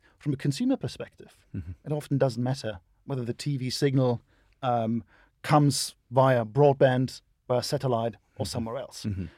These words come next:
Speaker 1: Uh, the experience, or they expect the experience to be the same. Um, for advertisers, um, it's often similar,
Speaker 2: Mm-hmm.
Speaker 1: where it doesn't matter whether the medium is traditionally analog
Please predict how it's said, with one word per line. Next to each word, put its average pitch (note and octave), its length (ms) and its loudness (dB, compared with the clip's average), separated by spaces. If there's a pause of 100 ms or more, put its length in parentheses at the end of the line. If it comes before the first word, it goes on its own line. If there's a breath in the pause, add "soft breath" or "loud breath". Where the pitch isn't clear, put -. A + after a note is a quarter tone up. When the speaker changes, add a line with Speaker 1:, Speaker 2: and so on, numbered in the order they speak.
(140 soft breath)
Speaker 1:
Uh, C3 160 0 (180)
the C#3+ 60 -10
experience, C3+ 840 2 (100)
or A#2 100 -8
they B2 60 -2
expect - 360 -8
the - 80 -4
experience A2+ 500 -4
to - 80 -16
be A2+ 100 -12
the A2 100 -14
same. G2+ 300 -8 (600 soft breath)
Um, C3+ 380 2 (220 soft breath)
for E3 180 6
advertisers, B2 720 -2 (400)
um, C#3 260 4 (200)
it's D#3 120 0
often C#3 220 0
similar, A#2+ 380 0 (180)
Speaker 2:
Mm-hmm. C3+ 160 4
Speaker 1:
where C3+ 220 6 (220 soft breath)
it - 100 -10
doesn't D3 260 2
matter C3+ 400 4
whether C3 220 -4
the A#2 140 -2
medium C3 420 0
is - 260 -6 (300)
traditionally B2 520 -2
analog A#2+ 500 2